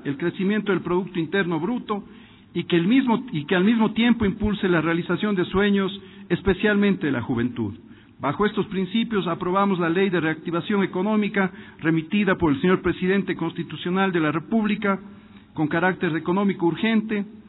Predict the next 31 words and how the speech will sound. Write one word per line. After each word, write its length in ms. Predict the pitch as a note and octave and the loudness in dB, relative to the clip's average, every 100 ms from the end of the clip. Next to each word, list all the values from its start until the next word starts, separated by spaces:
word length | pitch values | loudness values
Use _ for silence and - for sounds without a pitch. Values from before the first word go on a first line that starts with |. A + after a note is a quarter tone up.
| - - - - - | -20 -20 -20 -18 2
y 100 | E3 | 4
al 100 | F#3+ | 6
mismo 300 | A3+ G3+ - | 4 2 2
tiempo 500 | A3 A3+ G#3+ G#3 A#2 | 2 2 0 -4 -2
ratificamos 680 | D#3 D#3+ F#3+ G3 G#3 G3+ G3 | -4 -4 -6 -2 0 0 -2
procesos 520 | F3 E3+ G3+ F#3+ F3 | -2 -2 -2 -2 -2
de 80 | D#3 | -2
modernización 840 | D#3+ E3+ E3+ F3+ F#3 F3 G3+ G3+ F3+ | -2 -2 -2 -4 -4 -4 -2 0 0
de 60 | |
la 80 | D#3 | -2
gestión 340 | D3+ D#3 G3 F3 | -4 -4 -4 -2
financiera, 720 | E3 F3 E3+ A3 A3 G3+ G3+ - - - | 0 0 0 0 2 0 -4 -12 -20 -4
normamos 500 | E3 F3+ G#3 G#3 E3+ | 0 2 2 0 0
el 100 | E3 | 0
manejo 400 | E3 F#3 F#3+ F3 | 0 0 0 0
del 120 | D3+ | 0
dinero 300 | D3+ F#3 F#3 | -2 0 0
electrónico 760 | F3 E3 - A3 G#3 G#3 G3 D3 | 0 -2 0 2 2 0 -6 -2
y 120 | D3+ | -2
establecimos 640 | D#3 E3+ E3+ G#3 G#3 F3+ | -2 -2 -2 0 0 0
medidas 440 | E3+ F3 G3 F#3+ E3+ | 2 2 2 0 0
de 80 | D3 | -2
fortalecimiento 960 | E3 - F3 F3 F#3 G#3+ G#3 G3+ F#3+ - - - | -2 0 0 0 0 2 0 -2 -6 -6 -18 -4
a 100 | C#3+ | 0
la 120 | D3+ | 2
dolarización, 800 | D#3+ D#3+ D#3 D#3+ D#3+ D3 E3+ A2+ G#2+ - - - | 2 2 2 2 -2 2 4 4 -2 -12 -14 2
en 160 | D#3 D#3 | 2 4
sintonía 560 | F#3+ F#3 G3+ G#3+ G#3+ G#3 | 0 0 2 4 2 2
con 140 | F3 | -2
el 120 | C#3+ | 0
sentir 420 | E3 D#3 G3 F#3+ | -4 -2 -2 -2